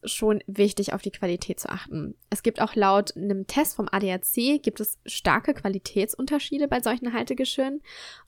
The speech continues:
Und gerade wenn es darum geht, den Hund sicher zu transportieren, für uns sicher, für den Hund sicher und für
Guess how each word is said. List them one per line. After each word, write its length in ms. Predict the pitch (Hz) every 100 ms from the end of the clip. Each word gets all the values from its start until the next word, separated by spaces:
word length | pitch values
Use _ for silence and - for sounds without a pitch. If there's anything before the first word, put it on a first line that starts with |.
| -
Und 500 | 226 226 220 220 - -
gerade 680 | 220 190 285 240 226 247 196
wenn 180 | 214
es 140 | 214 -
darum 360 | 208 220 208
geht, 280 | 190 214 214
den 180 | 208 190
Hund 300 | 226 220 - -
sicher 420 | 190 254 - 233
zu 120 | -
transportieren, 1120 | - 202 202 - - - - 226 185 202 247 - _ -
für 140 | -
uns 340 | - 285 - -
sicher, 540 | 185 208 - 190 220 -
für 80 |
den 200 | 190 196
Hund 180 | 247 294
sicher 320 | - 196 208
und 80 | 202
für 100 | -